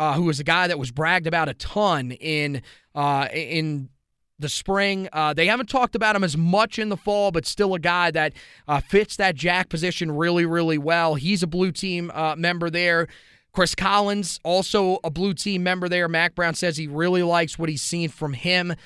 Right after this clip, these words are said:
uh, so far in the fall, so it looks like he's a guy that is going to factor in once again this year. At linebacker, three blue team members. You've got Cedric Gray, who returns from last year, of course. He'll be, uh, the, the main guy at the will spot.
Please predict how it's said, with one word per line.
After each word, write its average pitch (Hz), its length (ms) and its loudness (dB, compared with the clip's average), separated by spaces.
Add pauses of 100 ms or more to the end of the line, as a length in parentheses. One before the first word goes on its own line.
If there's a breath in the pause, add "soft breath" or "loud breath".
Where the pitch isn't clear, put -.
(240 loud breath)
uh, 143 120 -2
so 185 260 0
far 175 340 2
in 170 80 0
the 156 80 -4
fall, 170 440 0
so 147 340 0
it 131 80 -4
looks 160 300 -4
like 160 200 0
he's 170 260 -4
a 156 40 -4
guy 160 400 0 (260 loud breath)
that 160 140 2
is 170 140 2
going 170 260 0
to 151 60 -6
factor 165 480 0
in 156 140 -2
once 156 220 -2
again 147 280 -2
this 135 240 -4
year. 180 320 2 (320 loud breath)
At 147 100 -6
linebacker, 202 800 0 (340 soft breath)
three 208 280 2
blue 202 280 0
team 151 300 -2
members. 120 540 -10
You've 127 160 -6
got 143 340 2
Cedric 180 460 0
Gray, 196 380 0
who 175 100 -4
returns 170 520 -2
from 165 200 -6
last 170 380 -2
year, 165 180 0
of 139 100 -8
course. 170 340 0
He'll 165 120 0
be, 160 400 -2
uh, 147 320 0
the, 151 280 -2
the 147 140 -4
main 165 280 0
guy 165 260 0
at 143 300 -4
the 147 200 -6
will 160 400 -2
spot. 185 460 0